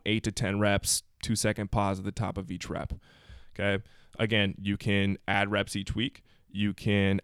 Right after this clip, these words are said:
add a set, so add a four set in weeks two, three, uh, and, and four, depending on,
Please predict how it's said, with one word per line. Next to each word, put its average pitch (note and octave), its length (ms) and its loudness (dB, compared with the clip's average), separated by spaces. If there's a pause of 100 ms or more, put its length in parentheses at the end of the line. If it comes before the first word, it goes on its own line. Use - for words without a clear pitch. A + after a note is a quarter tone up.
add G2+ 180 -2
a G2+ 60 -4
set, - 440 0 (260)
so G2+ 200 -2
add G2+ 200 -2
a G#2 40 -2
four G#2+ 240 -4
set G#2 380 0
in G2+ 140 -4
weeks G2+ 200 -4
two, G2+ 260 -2
three, G2+ 460 2 (400)
uh, G2 300 0
and, G2 180 -2
and G2+ 220 -2
four, G#2 300 2
depending G2+ 380 0
on, G2 200 -2